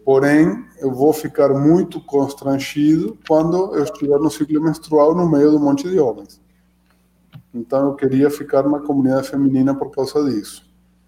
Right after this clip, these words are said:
né? E aí trouxe essa demanda, tá? É, temos que entender que é, é diferente isso do que escolher, né? Essa pessoa não tava querendo escolher uma coisa ou outra, ela tava trazendo uma limitação real e algo que ia influenciar.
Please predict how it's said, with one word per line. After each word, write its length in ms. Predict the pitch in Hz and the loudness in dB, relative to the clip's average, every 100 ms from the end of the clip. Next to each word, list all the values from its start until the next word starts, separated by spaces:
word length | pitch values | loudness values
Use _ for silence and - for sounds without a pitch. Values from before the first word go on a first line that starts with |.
| _ _ _ _ _ | _ _ _ _ _
né? 180 | 107 107 - _ - | -12 -12 -14 _ -8
E 80 | |
aí 140 | 113 117 | -4 -4
trouxe 500 | - 131 127 143 131 | 0 0 0 2 4
essa 260 | 135 151 | 4 4
demanda, 520 | 147 147 120 101 - - _ _ _ _ _ _ _ _ _ _ _ | 4 4 2 -2 -8 -18 _ _ _ _ _ _ _ _ _ _ _
tá? 400 | - 117 120 - - _ _ _ 131 | -4 -2 -2 -8 -20 _ _ _ -2
É, 300 | 120 120 117 | 0 2 2
temos 320 | 151 190 - | 2 2 4
que 80 | 156 | 2
entender 800 | 139 135 117 113 135 170 151 - | 2 2 0 2 4 6 4 0
que 180 | - | -4
é, 1120 | 120 127 139 147 147 147 - 123 117 113 110 107 | 2 6 6 6 4 0 -6 -4 -2 -2 -4 -6
é 40 | |
diferente 880 | 113 - - 120 143 170 156 139 139 | -8 -8 -4 0 2 2 0 -2 -2
isso 520 | 147 160 175 - 208 233 | 0 2 2 0 -2 -4
do 180 | 156 | -4
que 160 | 143 160 190 147 | -6 -6 -4 -4
escolher, 640 | - 170 170 139 107 - - _ _ _ | -4 -4 2 2 2 -4 -14 _ _ _
né? 120 | 113 | -12
Essa 180 | 110 - | -10 -10
pessoa 260 | - - 143 | -10 -8 -4
não 140 | 143 | -2
tava 220 | 151 170 | 0 0
querendo 360 | 165 131 135 131 | 0 0 0 0
escolher 520 | 127 - 120 117 127 | -2 -6 -6 0 0
uma 160 | 123 117 | 0 -4
coisa 280 | 123 113 117 | -4 -4 -2
ou 140 | 107 | -2
outra, 180 | 104 104 | -4 -12
ela 140 | 104 | -16
tava 220 | - 123 127 | -6 -4 -2
trazendo 480 | 127 - 127 135 | -4 -6 -4 -2
uma 100 | 147 | 0
limitação 580 | 147 147 151 151 147 135 | 2 2 2 0 -2 -4
real 380 | 139 139 143 156 | -2 2 4 4
e 80 | 151 | 4
algo 280 | 143 151 147 | 2 0 -8
que 140 | 135 | -2
ia 100 | 143 | 0
influenciar. 840 | 143 151 156 175 - 143 104 - | -2 -4 -4 -4 -2 -2 -2 -8